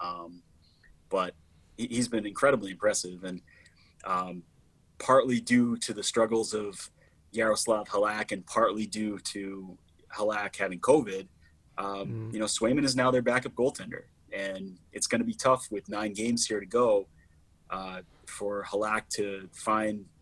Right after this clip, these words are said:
Speaker 1: work down the stretch here. Um,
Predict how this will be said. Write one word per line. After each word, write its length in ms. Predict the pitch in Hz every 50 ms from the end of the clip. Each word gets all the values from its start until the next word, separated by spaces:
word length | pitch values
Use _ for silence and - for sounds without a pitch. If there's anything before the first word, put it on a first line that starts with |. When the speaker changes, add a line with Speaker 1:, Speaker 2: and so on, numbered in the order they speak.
| _ -
Speaker 1:
work 420 | 101 95 113 139 139 - - - - - -
down 180 | 107 104 104
the 60 | 101
stretch 340 | 95 - - 117 127 127 -
here. 240 | - 110 90 85 - _ _ _ _ _ _ _ _ _ _ _ - -
Um, 360 | - 90 90 87 92 92 87